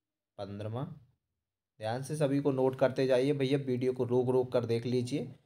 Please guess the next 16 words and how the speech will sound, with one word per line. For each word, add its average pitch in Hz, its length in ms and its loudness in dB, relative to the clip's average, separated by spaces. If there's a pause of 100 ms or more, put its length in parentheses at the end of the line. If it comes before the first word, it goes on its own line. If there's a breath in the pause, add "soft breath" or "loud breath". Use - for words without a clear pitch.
(360)
और 117 140 -4
कोई 123 220 4
भी 147 140 0
क्वेश्चन 135 420 6
मत 127 200 2
छोड़ना 135 400 0
है 120 140 0
आपको, 107 280 -2
ठीक 135 200 -2
है। 202 140 0
सभी 127 360 2
को 156 140 0
लिखते 127 320 0
जाना 95 260 -2
है 90 100 -6
आपको, 85 380 -16